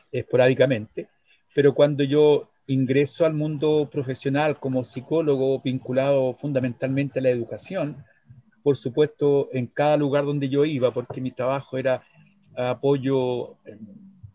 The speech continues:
psicológico en los llamados programas de integración, que dependían de una determinada municipalidad, iban a distintos colegios, por ejemplo, ¿no? Entonces yo iba e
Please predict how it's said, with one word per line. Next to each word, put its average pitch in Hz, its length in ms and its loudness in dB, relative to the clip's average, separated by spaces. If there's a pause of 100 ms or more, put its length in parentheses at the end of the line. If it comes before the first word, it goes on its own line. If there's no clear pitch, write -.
(300)
psicológico 139 960 0
en 120 120 -6
los 123 80 -2
llamados 131 340 2
programas 123 480 0
de 117 60 -2
integración, 107 840 -6 (760)
que 113 300 -4
dependían 120 520 -2
de 120 100 -4
una 123 140 -2
determinada 120 460 -4
municipalidad, 120 640 -2
iban 127 220 -2
a 123 80 -4
distintos 135 460 -8
colegios, 127 420 -6
por - 140 -14
ejemplo, - 420 -20 (160)
¿no? 131 180 -10 (600)
Entonces 143 400 -6
yo 143 160 0
iba 147 280 0
e 131 140 -4